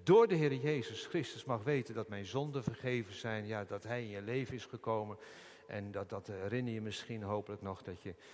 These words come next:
dat je zegt, "Ja, en toen was het zo duidelijk en toen kwam God in mijn leven. En toen wist ik dat ook voor mij de Heer Jezus aan de kruis gehangen heeft.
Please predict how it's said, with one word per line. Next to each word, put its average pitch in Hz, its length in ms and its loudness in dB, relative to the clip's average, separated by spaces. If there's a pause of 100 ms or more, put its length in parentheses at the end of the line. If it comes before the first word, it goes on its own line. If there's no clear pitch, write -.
(180)
dat 95 120 -10
je 107 80 -8
zegt, 98 240 -6
"Ja, 101 200 -2
en 104 200 -10
toen 185 220 0
was 143 180 2
het 113 120 -10
zo 127 240 -2
duidelijk 117 420 2
en 98 140 -6
toen 113 200 -6
kwam 101 200 -2
God - 300 -4
in 95 100 -6
mijn 92 160 -6
leven. 95 380 -2
En 95 100 -8
toen 143 360 -2
wist 139 260 -2
ik 117 140 -8
dat 104 280 -6
ook 117 200 -8
voor 95 160 -10
mij 147 360 2
de 170 80 2
Heer 156 180 2
Jezus 143 300 2
aan 127 120 -2
de 117 60 -6
kruis 120 340 0
gehangen 113 300 -2
heeft. 104 260 -4